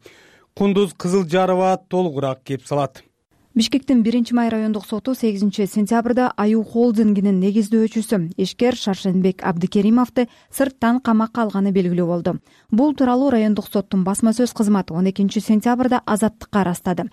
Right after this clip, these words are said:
Speaker 2: Чечимде Ички иштер министрлигинин тергөө кызматынын тергөөчүсүнүн өтүнүчү канааттандырылганы, Абдыкеримов Бишкектеги номер биринчи тергөө абагына камалышы керектиги жазылган.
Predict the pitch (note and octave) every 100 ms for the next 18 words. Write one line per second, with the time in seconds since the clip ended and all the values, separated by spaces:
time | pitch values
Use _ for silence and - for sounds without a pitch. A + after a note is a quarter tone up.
0 | - _ - B3+ C#4 D#4 C#4 - A3+ A#3
1 | G#3+ G#3 A3 - A3 G#3+ A3 A#3 A3 A3
2 | A3+ G#3 - G3+ F#3+ F#3+ F#3 G#3 G#3 G#3+
3 | G#3 F#3+ G3 G3 F#3 - G#3 A3 G#3 -
4 | F3 F#3+ F#3+ F#3+ G#3+ A3 A#3 A#3 B3 C4
5 | B3+ _ - G3 A3+ B3+ C4 C#4 C4 G#3+
6 | - G3+ G#3+ G#3+ G3+ G#3+ A#3 A3 A#3 A3+
7 | A#3+ G#3+ G3 G#3+ A#3 G#3+ F#3 F#3 G#3+ G#3+
8 | - - B3 G#3+ F#3+ - G3+ G3 - F3+
9 | E3+ E3+ - F#3+ F3 F3 E3